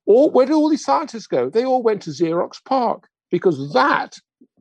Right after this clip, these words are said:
in what we now call Silicon Valley, was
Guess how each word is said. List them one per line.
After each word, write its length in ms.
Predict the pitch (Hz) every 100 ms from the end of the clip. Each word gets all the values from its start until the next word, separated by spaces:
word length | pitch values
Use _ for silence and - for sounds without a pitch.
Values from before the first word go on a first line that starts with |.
| _ _ _ - -
in 380 | 165 151 135 -
what 160 | 156
we 80 | 160
now 200 | 156 165
call 180 | - 139
Silicon 520 | - 220 170 - 139
Valley, 500 | 156 180 131 127 - _ _ _ _ _ _
was 380 | 160 180 196 190